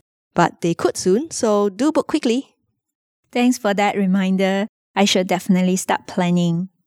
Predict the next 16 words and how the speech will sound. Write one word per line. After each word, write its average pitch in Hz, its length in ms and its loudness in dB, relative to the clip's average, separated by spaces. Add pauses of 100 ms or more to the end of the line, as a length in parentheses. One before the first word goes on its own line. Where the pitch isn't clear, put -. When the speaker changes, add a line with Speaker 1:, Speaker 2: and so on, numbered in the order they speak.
(460)
Speaker 1:
On 196 160 2
that 190 160 0
happy 226 300 -2
note, 262 340 0
thank 196 220 -2
you, 226 80 2
Christine, 214 640 0
for 170 240 0
your 165 240 -2
insights 240 520 -2
and 165 240 -2 (100)
takeaways. 160 720 0 (760)
It 240 120 -6
has 277 160 0
been 294 140 -2
said 392 240 -2